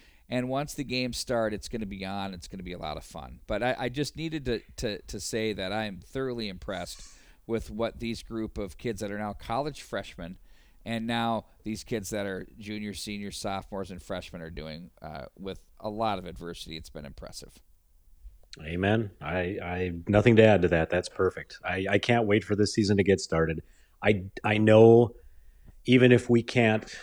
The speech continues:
Speaker 2: even if fans can't attend games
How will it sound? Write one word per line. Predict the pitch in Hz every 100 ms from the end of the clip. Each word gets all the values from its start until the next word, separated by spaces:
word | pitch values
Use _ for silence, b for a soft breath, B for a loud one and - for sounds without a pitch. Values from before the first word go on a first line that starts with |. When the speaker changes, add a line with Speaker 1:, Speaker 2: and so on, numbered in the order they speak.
| B
Speaker 2:
even | 120 160 147
if | 139
fans | - 127 113 110
can't | - 113 104
attend | - 104 101 98
games | 95 95 85 76 76 -